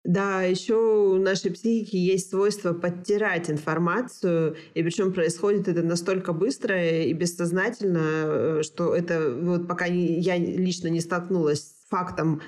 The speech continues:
на это указывающим, я этого даже особо и не понимала, то есть это была чисто теория. А вот, м, хороший пример — это наши подкасты.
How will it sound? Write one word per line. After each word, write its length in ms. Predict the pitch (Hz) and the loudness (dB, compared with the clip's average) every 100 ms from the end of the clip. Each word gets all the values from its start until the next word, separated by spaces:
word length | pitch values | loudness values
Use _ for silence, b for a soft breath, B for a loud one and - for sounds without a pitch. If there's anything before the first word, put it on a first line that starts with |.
| - | -4
на 200 | 170 175 | -2 0
это 240 | 175 160 | 0 0
указывающим, 920 | 156 165 220 247 226 185 170 - 165 | -2 0 0 2 2 2 2 0 -2
я 180 | 156 156 | 0 0
этого 280 | 180 175 165 | 0 0 -2
даже 280 | 160 170 170 | -2 -2 -2
особо 380 | 156 180 180 175 | -2 -2 0 2
и 80 | |
не 100 | 170 | 0
понимала, 600 | 165 175 175 170 151 135 131 | 0 0 2 2 2 0 0
то 100 | 143 | -2
есть 160 | 143 | -2
это 80 | 151 | -6
была 260 | 143 156 165 | -2 -2 -2
чисто 360 | 180 175 175 | -2 -4 -4
теория. 560 | 175 180 165 151 139 - _ _ _ - | -2 0 2 2 0 -4 _ _ _ -4
А 420 | 160 156 156 143 | 0 0 0 0
вот, 260 | 156 180 180 | 0 -2 -2
м, 380 | - 151 160 | -6 -4 -2
хороший 380 | 156 180 185 185 | 0 0 0 -2
пример — 360 | 170 175 208 233 | -2 0 2 0
это 180 | 190 160 | 0 0
наши 320 | 165 175 - | 0 -2 -4
подкасты. 640 | 160 - 156 147 - 165 | -6 -6 -4 -4 -6 -8